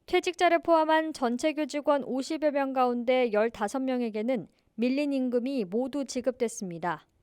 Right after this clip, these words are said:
보건대는 대법원 판결은 남아있지만 나머지 체불금도 조만간 모두 정산할 수 있을 것으로 내다봤습니다.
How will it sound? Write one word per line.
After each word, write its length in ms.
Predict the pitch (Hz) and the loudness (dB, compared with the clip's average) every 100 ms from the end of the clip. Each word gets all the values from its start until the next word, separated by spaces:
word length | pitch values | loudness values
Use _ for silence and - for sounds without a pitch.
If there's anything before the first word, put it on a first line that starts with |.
| _ _ _ _ _ _ _ - | _ _ _ _ _ _ _ 2
보건대는 680 | 285 330 320 320 339 240 | 4 6 4 2 2 -2
대법원 440 | 208 247 311 339 339 | -2 0 2 2 0
판결은 460 | 339 320 311 302 | -2 0 0 0
남아있지만 920 | 277 226 254 254 - 247 269 233 160 156 | 0 0 0 -2 -4 -2 0 0 -6 -4
나머지 480 | 196 240 285 294 - | 0 2 2 0 -4
체불금도 840 | 302 262 277 262 247 240 277 175 | -4 -2 -2 0 -2 2 2 2
조만간 680 | - 247 269 262 277 262 190 | -2 -2 -2 0 0 0 0
모두 320 | 233 269 302 | -2 0 -4
정산할 540 | - 214 233 302 277 262 | -4 -6 -2 -2 -2 -4
수 140 | 247 | -4
있을 340 | 220 240 294 | -8 -4 -4
것으로 400 | 285 226 - 185 | -2 -4 -4 -8
내다봤습니다. 880 | 190 214 220 202 - 190 165 170 160 | -4 -4 -2 -4 -6 -10 -8 -6 -6